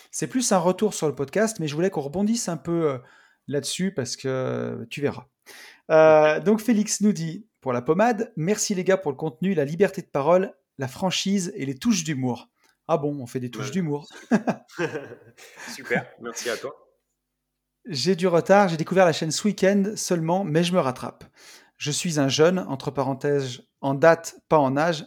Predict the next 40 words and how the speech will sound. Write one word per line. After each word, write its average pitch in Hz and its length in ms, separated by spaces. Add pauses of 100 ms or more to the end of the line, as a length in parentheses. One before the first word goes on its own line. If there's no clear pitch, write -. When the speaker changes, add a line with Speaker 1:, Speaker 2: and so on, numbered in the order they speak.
Speaker 1:
investisseur. » 143 720
Donc - 120
ça 120 120
fait 139 120
peu 127 220
de 175 60
temps 180 160
qu'il 143 160
investit, 135 520
euh, 120 160
Félix. « 147 520 (640)
Je 160 100
suis 208 160
en 202 60
train 208 240
de 165 120
boucler 190 380
l'achat 185 260
de 151 80
mon 139 80
deuxième, 196 560
euh, 131 720 (240)
de, 160 180
je 160 120
suis 220 160
en 208 40
train 202 140
de 160 120
boucler 196 440
l'achat 180 320
de 143 100
mon 135 120
deuxième 180 340
appartement 170 560
et 160 60
mon 143 140
premier 202 360
I 180 80
D 131 240
R. - 140